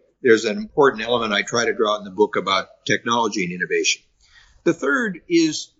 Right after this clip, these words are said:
the importance of alliances. And as people who've studied history know, for the first hundred fifty years,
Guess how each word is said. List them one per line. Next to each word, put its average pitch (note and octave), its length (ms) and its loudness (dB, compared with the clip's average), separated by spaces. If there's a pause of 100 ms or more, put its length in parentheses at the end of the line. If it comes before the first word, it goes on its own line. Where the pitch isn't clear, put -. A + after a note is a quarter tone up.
(120)
the C3+ 420 -2
importance D3+ 500 2
of C3 80 0
alliances. G#2+ 880 -2 (480)
And C#3+ 360 0 (180)
as C3+ 220 4
people F3 380 -2
who've C#3 100 -6
studied C3+ 320 0
history B2 360 -2
know, G2+ 320 2
for B2+ 180 -2
the A#2 80 -12
first G#3 300 0
hundred A#2+ 260 -6
fifty A2 280 -2
years, G2+ 580 -2